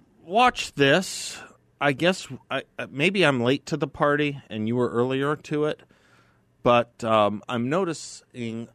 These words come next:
a lot of conversation now out of Washington, D C, about, uh, the next big bill, which is infrastructure,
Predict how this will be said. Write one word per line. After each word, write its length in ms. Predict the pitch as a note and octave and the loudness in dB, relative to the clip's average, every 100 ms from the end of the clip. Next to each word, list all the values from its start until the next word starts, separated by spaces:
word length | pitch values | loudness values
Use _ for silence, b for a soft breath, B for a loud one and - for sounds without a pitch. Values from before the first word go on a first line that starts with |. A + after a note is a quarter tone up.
| - - | -16 -8
a 100 | G#2+ | -4
lot 400 | A2+ C#3+ C#3+ C3 | 0 2 2 0
of 140 | - | -4
conversation 880 | - A#2 G#2 G#2 - A2+ G#2 - G2 | -2 -2 -2 -6 -4 -4 -6 -8 -6
now 300 | G2 G2 F#2+ | -4 -2 -2
out 80 | F#2+ | -2
of 60 | |
Washington, 800 | F2+ G2+ G2+ - F#2 D#2 - E2+ D#2+ | -2 -2 -2 -4 -12 -14 -14 -14 -12
D 240 | F2 E2 | -14 -14
C, 540 | - - G#2 E2+ E2+ _ b b b b b _ | -14 -8 -6 -6 -10 _ b b b b b _
about, 520 | F#2 F#2 G2+ F#2+ F#2+ - | -10 0 4 4 0 -6
uh, 220 | G#2 F#2+ F2+ | -2 0 0
the 120 | F#2 | -4
next 460 | G2+ - - F2+ | -8 -8 -14 -12
big 320 | G#2 G#2 E2+ F#2 | -6 -6 -6 -4
bill, 460 | F#2+ F#2 F#2 F#2 - _ _ | -2 -2 -2 -8 -20 _ _
which 200 | F#2 - | -18 -12
is 160 | F#2 E2 | -10 -8
infrastructure, 920 | F#2+ F2+ G2+ - - G2+ - G#2 G2 | -10 -8 -10 -8 -6 -6 -6 -10 -10